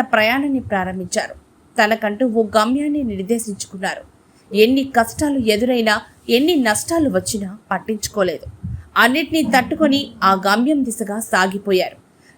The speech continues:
చరిత్రలో ఎవరు సాధించని విజయాలెన్నిటినో సాధించి తనకంటూ ఓ గుర్తింపు తెచ్చుకున్నారు. పత్రిక, సినీ, మీడియా రంగాల్లో రాణించి ఓ మహా సామ్రాజ్యాన్ని నిర్మించుకున్నారు. రామోజీరావు అనుకున్నది అనుకున్నట్టుగా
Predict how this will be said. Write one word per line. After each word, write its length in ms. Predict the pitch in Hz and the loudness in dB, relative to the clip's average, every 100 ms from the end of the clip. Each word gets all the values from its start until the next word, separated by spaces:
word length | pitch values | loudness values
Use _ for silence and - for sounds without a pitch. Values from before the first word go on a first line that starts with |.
| - | 0
చరిత్రలో 540 | 285 247 269 269 254 | 4 4 2 2 2
ఎవరు 420 | 254 220 226 269 277 | 4 2 2 2 0
సాధించని 640 | 269 233 254 262 269 254 | 2 2 2 2 0 0
విజయాలెన్నిటినో 840 | 226 220 277 269 254 294 311 311 | -2 -2 0 0 0 -2 -2 -4
సాధించి 600 | 277 - 208 196 196 196 - _ - _ - | -4 -4 -4 -4 -4 -6 -8 _ -20 _ 0
తనకంటూ 580 | 214 233 262 226 196 226 | 2 2 0 -2 0 0
ఓ 240 | 214 220 | 2 2
గుర్తింపు 440 | 196 226 269 311 262 | 2 0 0 -4 -4
తెచ్చుకున్నారు. 600 | 190 175 - 190 180 110 - - - - _ - | -4 -8 -8 -8 -8 -12 -16 -18 -18 -20 _ 4
పత్రిక, 540 | 240 240 262 254 247 | 4 4 -2 0 0
సినీ, 460 | 262 - 277 277 294 | 0 2 2 4 2
మీడియా 440 | 247 285 294 294 | 2 2 2 2
రంగాల్లో 480 | 262 247 269 302 285 | 2 2 2 2 2
రాణించి 540 | 247 226 233 220 240 - - - - | 2 2 2 -2 -4 -6 -16 -20 2
ఓ 140 | 214 240 | 6 6
మహా 380 | 214 214 269 | 6 2 2
సామ్రాజ్యాన్ని 960 | 269 269 226 269 294 269 247 214 208 226 | 0 2 2 2 0 -2 -2 -4 -4 -6
నిర్మించుకున్నారు. 840 | 202 180 190 208 - 196 180 160 - _ _ _ - - - _ - | -2 -4 -2 -6 -8 -6 -6 -8 -12 _ _ _ -20 -20 -20 _ -2
రామోజీరావు 640 | 226 247 330 392 370 339 277 | 4 4 4 0 2 2 2
అనుకున్నది 520 | 233 240 262 240 247 | 0 0 0 0 0
అనుకున్నట్టుగా 580 | 190 202 240 226 208 208 | 0 -2 -4 -6 -6 -6